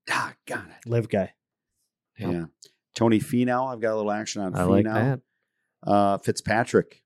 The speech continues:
Speaker 1: We did not talk about Fitzpatrick.
Speaker 2: I'm, I'm scared because
Speaker 3: Mm.
Speaker 2: he just has not played well. His recent form is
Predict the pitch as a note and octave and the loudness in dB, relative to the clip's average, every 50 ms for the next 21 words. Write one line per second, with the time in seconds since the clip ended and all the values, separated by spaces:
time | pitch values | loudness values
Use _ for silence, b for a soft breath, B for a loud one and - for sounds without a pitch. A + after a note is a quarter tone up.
0 | _ _ _ - G#2+ G#2+ G#2 F2+ F#2 G2 G#2+ G#2+ - - G2 F#2+ F#2+ E2+ F#2 F#2 | _ _ _ -4 -2 -2 0 0 0 0 0 0 -2 -6 -8 -8 -6 -6 -6 -6
1 | D#2 - - F#2 D#2 - _ - F2 D#2 D#2 - - D2 b b b b b b | -6 -6 -6 -8 -8 -4 _ -2 -2 -2 -4 -8 -12 -16 b b b b b b
2 | - C3 C#3+ D#3 D#3 D3 - - C3 B2+ A#2 - - - - - C#3+ C#3 C3+ C3+ | 2 4 4 4 4 2 -2 -6 -8 -6 -4 -4 -4 -6 -2 0 2 4 4 4
3 | C3+ A#2 A#2 A#2+ A2 G#2 A2 G#2+ G2+ F#2 - B2 B2 A#2 A#2+ G#2+ - - - - | 2 0 -2 -2 0 2 2 2 2 0 -2 -6 -6 -6 -6 -6 -6 -4 -2 0
4 | A#2+ A2+ G#2+ A2+ A2 G#2+ G#2 - - A2 G#2 G2+ G#2 G2+ G2+ G2 G2+ F#2+ F#2+ G#2 | 0 0 -2 -4 -6 -8 -6 -6 -4 -4 -4 -2 -2 -2 -2 -2 -4 -6 -10 -14
5 | - - C3 A#2+ A2 G#2+ A2+ B2 A#2 - - A2+ G2 - - A2 G#2 G#2 F#2 - | -8 -4 -4 -4 -4 -2 -4 -4 -2 -4 -4 -8 -8 -6 -6 -4 -4 -4 -6 -8